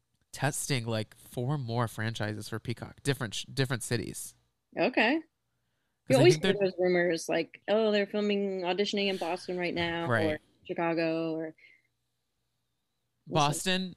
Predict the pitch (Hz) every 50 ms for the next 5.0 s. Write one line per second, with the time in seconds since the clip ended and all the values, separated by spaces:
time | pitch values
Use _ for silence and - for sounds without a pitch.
0 | _ _ - 127 120 113 110 107 107 104 107 107 107 - 110 95 113 - - 120
1 | 113 110 - - 92 67 69 69 - _ _ _ _ _ _ - - - 143 135
2 | 143 135 127 127 127 123 120 117 123 120 - - 113 92 87 85 90 82 - -
3 | 135 139 131 123 127 135 110 123 127 120 120 127 123 120 - - 139 127 123 120
4 | 120 117 117 113 - - - 123 117 113 110 110 110 101 87 117 117 113 113